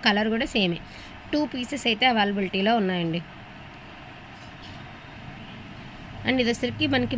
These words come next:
బాక్సులు బాక్సులు డిజైన్ వచ్చింది, ఇది కూడా గోల్డ్ వీవింగ్ అయితే వచ్చేసింది. నాకు అవతల హెల్పర్, హెల్పర్ లేరనమాట, అందుకని కొంచెం కష్టం అవుతుంది వీడియోకి ఈరోజు. ఇదిగోండి,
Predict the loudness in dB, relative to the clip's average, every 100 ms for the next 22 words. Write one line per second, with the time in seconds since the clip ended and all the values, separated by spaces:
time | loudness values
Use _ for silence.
0 | 4 4 2 2 2 2 2 2 2 4
1 | 4 2 2 2 2 2 2 2 4 4
2 | 4 4 4 4 2 0 -2 -4 -2 0
3 | 0 -4 -8 -14 -14 -6 -2 2 2 2
4 | 2 4 4 4 4 2 2 2 2 2
5 | 2 4 4 4 4 4 2 2 2 0
6 | 0 0 0 0 0 0 -2 -2 -2 2
7 | 2 2 2 2 -2 -6 -16 -16 -16 -14
8 | -2 0 2 2 2 2 2 2 0 -2
9 | -4 -12 -14 -14 -14 -14 -14 -14 -14 -14
10 | -14 -16 -14 -6 0 4 6